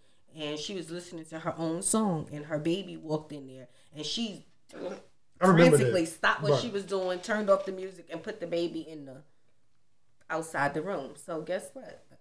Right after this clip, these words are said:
Speaker 1: I'ma always go back to, it's home training.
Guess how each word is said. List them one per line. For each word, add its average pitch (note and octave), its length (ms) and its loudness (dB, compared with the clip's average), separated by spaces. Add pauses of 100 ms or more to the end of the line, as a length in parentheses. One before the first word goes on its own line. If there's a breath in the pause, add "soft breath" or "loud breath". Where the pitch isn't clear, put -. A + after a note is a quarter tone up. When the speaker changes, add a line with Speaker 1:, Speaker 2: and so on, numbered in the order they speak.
(160)
Speaker 1:
I'ma F3+ 140 -20
always F3 340 -16
go D#3+ 180 -2
back D#3+ 260 0
to, - 80 -8 (140)
it's F3+ 120 -12
home F3 300 0
training. G3+ 420 -2